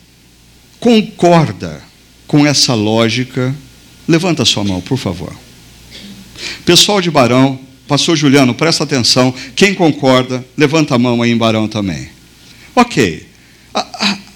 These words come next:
a grande maioria concorda. A, a pergunta é: por que que a gente não vive isso? Eu diria:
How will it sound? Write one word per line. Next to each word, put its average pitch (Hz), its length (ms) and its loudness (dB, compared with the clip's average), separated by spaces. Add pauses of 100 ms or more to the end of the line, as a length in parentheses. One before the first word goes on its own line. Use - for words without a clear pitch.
(180)
a 196 100 -2
grande 254 560 2
maioria 139 680 -2 (840)
concorda. 147 580 0 (1800)
A, - 440 -4
a 220 40 0
pergunta 220 680 0
é: 190 260 -2 (240)
por 220 160 0
que 220 160 0
que - 80 -6
a 202 80 2
gente 202 240 2
não 185 120 0
vive 170 340 0
isso? - 280 -2 (1700)
Eu 160 100 4
diria: 160 480 2